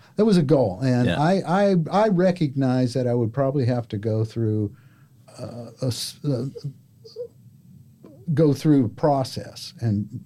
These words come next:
Speaker 1: I, I realized, well, maybe I need to get, uh, like, an Opry gig, which I never did get, but maybe a road gig.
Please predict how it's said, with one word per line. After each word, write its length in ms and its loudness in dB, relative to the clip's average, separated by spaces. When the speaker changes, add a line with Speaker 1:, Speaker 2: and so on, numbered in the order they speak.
Speaker 1:
I, 80 -2
I 160 0
realized, 420 4
well, 320 2
maybe 300 4
I 40 2
need 200 4
to 60 0
get, 320 0
uh, 340 0
like, 240 2
an 80 0
Opry 380 0
gig, 300 -2
which 180 -8
I 40 -4
never 280 0
did 280 0
get, 320 -2
but 200 2
maybe 280 4
a 60 2
road 380 0
gig. 280 -18